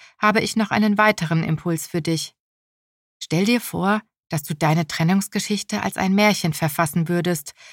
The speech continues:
sodass du sie später einmal deinen Enkelkindern vorlesen kannst. Was ist geschehen?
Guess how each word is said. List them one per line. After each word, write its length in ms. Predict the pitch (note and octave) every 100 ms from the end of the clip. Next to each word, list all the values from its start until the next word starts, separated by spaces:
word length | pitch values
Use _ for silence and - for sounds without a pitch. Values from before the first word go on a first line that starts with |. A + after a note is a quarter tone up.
| -
sodass 360 | - G#3 G#3+ G3
du 100 | A3
sie 140 | A3+
später 440 | G3+ - C4 B3+ A3+
einmal 320 | G#3 A3 A3
deinen 300 | A3 G#3+ G#3
Enkelkindern 680 | A3+ A#3 F3 - E3+ E3 D#3
vorlesen 540 | - E3 E3 E3 F3
kannst. 520 | - E3 D#3+ D#3 - - _ _ _ _ -
Was 220 | G#3 A3+
ist 180 | C4 -
geschehen? 680 | C4 - F#3+ D#3+ D3+ D3